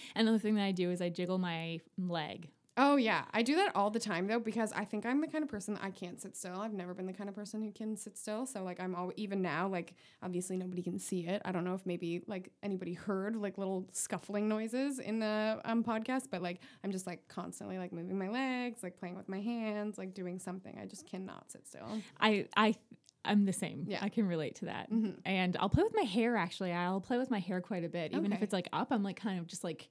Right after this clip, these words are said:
Speaker 2: <laughs>
Speaker 1: <laughs> I don't know,
Speaker 2: Touching it.
Speaker 1: brushing, brushing it up, or I don't know.
Speaker 2: <laughs> Yeah.
Speaker 1: I'm, it's, yeah.
Speaker 2: Just those little, like, things that everybody has, I guess.
Speaker 1: Yeah, those tics.
Speaker 2: Mm-hmm. I don't
Speaker 1: And
Speaker 2: know anybody who does not have one.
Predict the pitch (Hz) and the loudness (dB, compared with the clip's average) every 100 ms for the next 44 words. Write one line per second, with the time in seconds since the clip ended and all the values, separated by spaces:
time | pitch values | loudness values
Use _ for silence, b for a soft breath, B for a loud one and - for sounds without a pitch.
0 | - - - 277 285 190 180 208 226 180 | -20 -4 2 4 4 0 0 4 4 4
1 | - - 226 233 202 240 214 196 226 214 | 2 2 2 4 4 4 4 4 4 6
2 | 294 - 240 196 190 440 370 453 175 196 | 4 4 4 4 6 6 8 8 8 6
3 | 208 190 180 180 175 175 175 190 208 190 | 6 6 4 2 2 2 2 0 -4 -4
4 | - - - - - 180 170 165 170 208 | -4 -4 -4 -6 -4 0 2 2 0 -2
5 | 214 208 185 190 190 202 196 196 - - | -2 -4 -4 -6 -6 -8 -8 -10 -12 -14
6 | - 190 185 180 160 185 190 185 185 165 | -8 -6 -4 -6 -10 -12 -12 -10 -10 -10
7 | 175 185 190 190 - 185 - 208 190 175 | -12 -12 -12 -14 -14 -16 -6 0 2 4
8 | 180 180 - - 160 - 214 208 202 190 | 4 2 0 -2 -2 0 -2 0 -2 -4
9 | - 208 185 196 185 185 B B - 196 | -2 0 2 0 -2 -4 B B -10 -6
10 | 190 190 185 190 185 185 185 175 147 180 | -4 -4 -4 -4 -4 -4 -4 -6 -6 -8
11 | 185 - - - 202 | -10 -12 -16 -10 -10